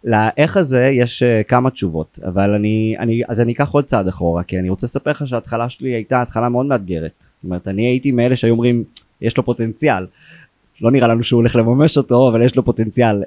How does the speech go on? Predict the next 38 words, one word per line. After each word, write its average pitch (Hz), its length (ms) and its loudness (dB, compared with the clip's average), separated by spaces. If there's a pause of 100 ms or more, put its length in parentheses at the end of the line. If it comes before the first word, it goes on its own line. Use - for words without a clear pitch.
אה, 95 360 -4
לבחור 98 380 -4
הזה." 85 160 -8 (680)
ואני 110 920 2
חושב 190 160 -4
שהרבה 135 520 0
מהשלבים 117 880 -2
המוקדמים 110 380 -2
בחיים 107 280 -6
שלי 107 140 -2
היו 110 80 2
מאתגרים. 120 560 -2 (300)
זאת 160 200 -16
אומרת, 110 520 0
תמיד 175 220 0
הסתדרתי, 98 640 -2
תמיד 98 260 -4
היה 95 100 0
בסדר, 135 580 2
בין 107 160 0
אם 110 100 0
זה 98 120 -2 (160)
בעיקר 101 240 -2
ברמה 101 260 -2
החברתית, 101 460 -2
תמיד 143 200 0
הייתי 143 180 0
יודע 123 160 0
מה 113 100 -4
צריך - 200 -14
לעשות, 113 260 -4
אבל 101 160 -2
אף 92 100 -10
פעם 123 260 -2
לא 123 120 0
הייתי 113 760 -2
מעבר 101 320 -4
לממוצע, 90 580 -6